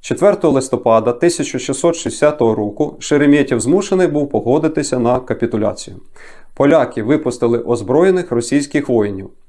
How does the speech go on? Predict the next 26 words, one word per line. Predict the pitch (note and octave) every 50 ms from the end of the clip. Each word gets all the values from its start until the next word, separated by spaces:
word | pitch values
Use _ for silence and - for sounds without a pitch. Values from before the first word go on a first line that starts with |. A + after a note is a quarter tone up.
| - - - - - -
а | A#2+ B2 A#2+
у | - B2+ C#3
ніч | C#3+ D3 D3+ C3+ A2+ - - - - -
з |
четвертого | - - - C#3 C#3 C3+ C3+ D3 C3 B2 - - A2 G#2+ G#2
на | A2 A#2+
п'яте | A#2 - C3+ A#2+ A2 - - G#2 G#2 - -
листопада, | G#2+ G#2+ - - - E3 F3 F3+ F#3+ F3+ F3+ F#3 F3+ F#3 - - - - - _ - - - - - - _ - - - - - - - - - - - - - - - - - - - - - -
як | A#2+ B2 C#3+ C#3+ - -
тільки | - - F#3 F3 B2+ A2 - B2+ B2
російські | C3 C3+ - - F3 D3+ - - - B2+
ратні | C3+ C#3+ C#3 C#3 - C3
люди | C3 C#3+ C#3+ A2+ G2+ A2 G#2
числом | - - C3+ C3 - E3 D3+ B2+ G#2+
близько | A2+ B2 D3 C#3 - - - A2
десяти | G2 G2+ C3+ C#3+ C#3+ - C3+ - - C#3
тисяч | - - - C#3+ C3+ - - A2 - - -
видали | B2 C#3+ C3 B2 A#2+ A2+ G#2+
свою | G#2 - - G#2+ G#2 F#2+
зброю, | G2 F#2+ B2+ D#3 F#3+ G#3 G3+ F#3+ F#3 - - - - -
до | C3+ B2 B2
їхнього | B2 B2 B2 - G#2+ G#2 G2+
табору | - E3+ G3 G3+ F3 F3 F3 E3+
почали | - D#3 C#3+ - D3+ C#3+ C#3+
вриватися | C3 B2+ B2 A#2 B2+ B2+ B2+ A#2+ A2 - - G#2+
татари | - - G2 - C#3 D#3 E3 E3 D3+